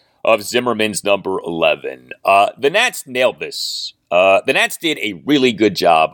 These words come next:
with this. As we all learned <laughs> this past October with the debacle that was the then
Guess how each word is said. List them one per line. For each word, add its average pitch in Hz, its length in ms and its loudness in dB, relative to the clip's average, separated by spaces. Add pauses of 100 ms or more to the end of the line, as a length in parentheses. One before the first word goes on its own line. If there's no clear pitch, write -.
with 82 260 -4
this. - 380 -2 (560)
As 156 180 0
we 269 160 -4
all 247 180 0
learned 170 460 -2
<laughs> - 60 -10
this 151 340 0
past 135 380 -2
October 98 720 0
with 101 360 0
the 95 360 2 (120)
debacle 120 680 0
that 104 200 -2
was 110 160 -2
the 101 160 0
then 104 300 -2